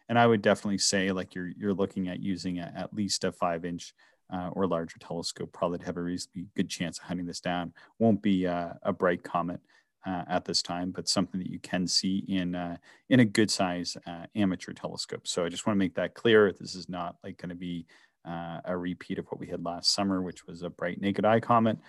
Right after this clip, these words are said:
Um, this is, this is something telescopic, but we didn't think we were gonna have any,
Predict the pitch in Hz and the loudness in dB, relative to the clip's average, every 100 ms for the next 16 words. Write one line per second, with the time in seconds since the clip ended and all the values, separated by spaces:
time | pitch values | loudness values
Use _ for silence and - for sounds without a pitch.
0 | - _ - 87 80 80 80 _ - 98 | -20 _ -10 -6 -4 -6 -8 _ -6 -4
1 | - 95 - - 107 104 - 98 98 95 | -4 -6 -8 -2 0 2 2 2 0 2
2 | 95 - 101 82 - - 117 120 127 160 | 2 2 2 0 -2 6 6 8 10 12
3 | 160 131 131 131 123 120 127 147 139 | 12 10 8 10 10 10 10 8 6